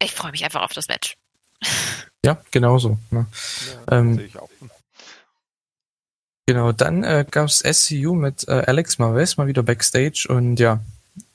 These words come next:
Speaker 2: wie gesagt, diese Show war voll bepackt mit,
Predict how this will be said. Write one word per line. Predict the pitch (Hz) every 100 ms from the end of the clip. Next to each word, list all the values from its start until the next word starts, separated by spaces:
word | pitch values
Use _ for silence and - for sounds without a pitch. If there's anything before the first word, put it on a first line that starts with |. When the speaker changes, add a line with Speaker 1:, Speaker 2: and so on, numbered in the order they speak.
| -
Speaker 2:
wie | 127
gesagt, | 127 117 127
diese | 123 127 120 - _ _ _
Show | - 131 127 120
war | 117 117
voll | - - 139
bepackt | 139 - 131 - -
mit, | 120 113